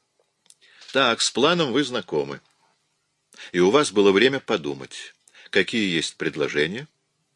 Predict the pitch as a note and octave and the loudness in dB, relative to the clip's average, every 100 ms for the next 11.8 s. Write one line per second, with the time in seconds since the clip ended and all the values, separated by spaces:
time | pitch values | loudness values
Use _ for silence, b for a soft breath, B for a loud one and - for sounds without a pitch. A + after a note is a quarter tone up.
0 | _ _ _ _ _ - E2+ E2+ E2+ C#2+ | _ _ _ _ _ -10 -6 -4 -4 -2
1 | E2 D#2+ D#2 - - F#2 G2+ B2 - B | 0 0 -4 -8 -6 -4 -2 -6 -12 B
2 | B B F2 F#2+ - - G2 F2 D#2+ D#2+ | B B 2 2 0 -4 -2 -2 0 -2
3 | - F2+ F#2 E2+ E2+ D2 D2 - D2+ C#2+ | -4 -6 -6 -6 -4 -2 -4 -4 -8 -10
4 | - C#2+ - - _ _ _ _ _ _ | -8 -12 -12 -20 _ _ _ _ _ _
5 | _ _ _ _ _ _ _ _ - G2 | _ _ _ _ _ _ _ _ -6 -2
6 | A2 G#2 - G#2 F#2+ F2+ F2 G2+ G2+ F#2 | 0 0 0 -2 0 -2 0 0 2 0
7 | - F2 E2+ E2+ G#2+ D2+ C#2+ C2 - D#2 | -2 -8 -6 -2 0 -2 -8 -10 -4 -2
8 | D2 D2 C#2+ - - _ _ _ _ _ | -2 -4 -8 -10 -14 _ _ _ _ _
9 | _ _ _ _ _ _ _ b F2+ G#2 | _ _ _ _ _ _ _ b 0 0
10 | A2 G#2+ A2+ G#2+ - G2 G2 G2+ - F#2+ | 0 -2 -2 -4 -4 -2 0 -2 -2 -2
11 | G2+ G2 F#2 F#2+ F2+ A2 A#2+ | 0 0 0 0 0 -2 -8